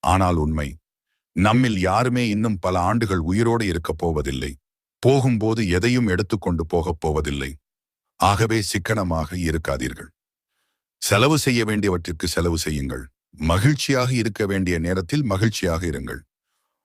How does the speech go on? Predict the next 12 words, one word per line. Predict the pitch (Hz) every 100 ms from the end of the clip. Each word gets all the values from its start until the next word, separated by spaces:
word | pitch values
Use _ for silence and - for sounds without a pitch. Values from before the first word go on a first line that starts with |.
| _
உங்களால் | 101 117 127 127 123
முடிந்ததான | 104 113 113 107 107 104
தர்மங்களை | 85 90 104 104 95 87
யோசிக்காமல் | 92 95 101 87 87 90 -
செய்யுங்கள். | 92 85 71 64 - _ _ _ _ _ -
எதற்கும் | 78 76 90 - 90 82
கவலைப்படாதீர்கள். | 76 80 73 69 67 67 67 - _ _ _ _
நீங்கள் | - 82 78 69
கவலைப்படுவதால் | 73 80 90 80 80 76 71 73 73
எதையும் | 69 82 85 80
நிறுத்த | 73 78 78
முடியுமா? | 64 64 67